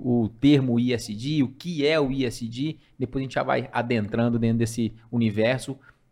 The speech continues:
eh, entendendo um pouco da pauta econômica, entendendo um pouco da pauta prática lá no dia a dia, pro Paulo trazer pra gente aqui também alguns cases e a gente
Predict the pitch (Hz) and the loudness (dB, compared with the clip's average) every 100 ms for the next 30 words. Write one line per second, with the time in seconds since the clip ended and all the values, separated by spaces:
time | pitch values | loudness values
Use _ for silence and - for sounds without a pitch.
0 | - 117 107 117 131 117 123 127 113 113 | -10 -6 -2 0 2 2 2 2 -2 0
1 | 127 127 - 107 - - 113 120 113 104 | 0 0 -2 -4 -2 2 4 4 2 -4
2 | 101 113 104 143 147 - 113 117 110 120 | -4 -4 0 2 2 -2 -4 -4 -2 -2
3 | 113 117 123 120 117 113 - 120 110 120 | 0 0 0 0 -6 -2 2 4 4 2
4 | 107 - - - _ 131 131 151 - - | 0 -2 -16 -20 _ 2 4 2 0 -2
5 | 120 120 110 120 110 113 143 139 - _ | 0 0 0 0 0 0 -2 -2 -8 _
6 | - - 120 120 113 113 123 127 120 131 | -10 -2 2 2 2 2 4 4 4 0
7 | 107 113 110 107 110 110 - 110 110 117 | 0 -2 -2 -2 -2 -6 -10 -6 -2 -2
8 | 110 107 110 - 131 139 135 127 127 123 | 0 -2 -4 0 2 2 -2 -6 -6 -6
9 | 120 127 | -4 -6